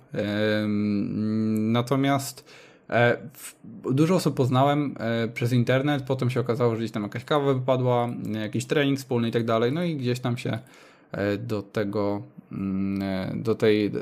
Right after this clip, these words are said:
<laughs> do tego s-, mm, do tej grupy, powiedzmy, fitnessowej trochę się, e, e, może nie, że wbiłem, ale dołączyłem po prostu.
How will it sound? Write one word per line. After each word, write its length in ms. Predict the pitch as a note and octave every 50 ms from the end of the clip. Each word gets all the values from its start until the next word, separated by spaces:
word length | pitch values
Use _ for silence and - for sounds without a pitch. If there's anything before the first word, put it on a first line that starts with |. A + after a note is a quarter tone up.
| -
<laughs> 300 | B2+ - C3+ A#2+ A#2 A#2+
do 60 | C3
tego 240 | B2 C3 A#2+ B2 A#2+
s-, 280 | A2+ A2+ - - - - -
mm, 720 | B2 A#2+ A2+ A2 G#2+ G#2+ G#2+ G#2+ G#2+ G#2+ G#2+ G#2+ A#2 A2+ A#2+ - - - - - - _ _ -
do 140 | - G#2+ A2+
tej 140 | B2 C3 B2
grupy, 340 | B2+ B2+ C3 C3 B2+ A#2 G#2+
powiedzmy, 520 | - G#2+ F2+ G#2 - - G#2+ G2+ G2 G2+ G2
fitnessowej 580 | - A2+ - A#2 A2 - B2 A2+ A2 A2 G#2+ -
trochę 320 | - - B2+ - A#2+ A#2
się, 140 | A#2+ - A2+
e, 800 | G#2 G#2+ G#2+ - - - - - - - - - - - - -
e, 600 | G#2 G2+ G2+ G2+ G2 G2 G2 G2+ G2+ G2+ A#2+ B2+ A#2 A2+ - G#2+ G#2+ G#2 G#2 G#2 G#2 G2+ G2 G2 A2+
może 240 | A#2+ B2+ C3+ C3+
nie, 100 | D3+ D3+
że 100 | C3+ C3+
wbiłem, 320 | B2 A#2+ D#3 D3+ A#2+ G2 G#2
ale 120 | A#2+ C#3+
dołączyłem 440 | D3+ E3+ E3+ D#3+ - - A#2 G#2 G2
po 100 | G#2+ G#2
prostu. 320 | - G2 F#2+ - - B2+